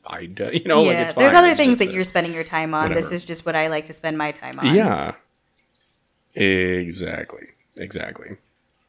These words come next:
Speaker 1: Well, that's why I was very curious, is 'cause I, I'm always interested to see what kinda gets you there, 'cause I, uh,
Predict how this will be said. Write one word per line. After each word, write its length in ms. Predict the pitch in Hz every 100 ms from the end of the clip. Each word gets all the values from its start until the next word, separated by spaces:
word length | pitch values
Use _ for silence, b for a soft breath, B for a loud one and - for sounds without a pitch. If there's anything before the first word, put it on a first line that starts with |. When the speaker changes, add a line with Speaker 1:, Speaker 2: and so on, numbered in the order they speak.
| _ _ _ _ _ - - - -
Speaker 1:
Well, 120 | 123 113
that's 220 | 135 -
why 80 | 120
I 20 |
was 100 | 110
very 180 | 101 95
curious, 440 | - 87 85 -
is 100 | 85
'cause 180 | - 90
I, 220 | 87 87 87
I'm 140 | 90
always 400 | 90 87 82 - B B B B B
interested 320 | 151 107 117
to 60 | 98
see 220 | - 95
what 160 | 90 82
kinda 200 | 92 87
gets 260 | 87 -
you 80 | 80
there, 240 | 82 80 85
'cause 200 | 92 87
I, 320 | 87 87 87 _ _ _ _ _ _ _ _ _ _ _
uh, 600 | - 92 85 85 82 82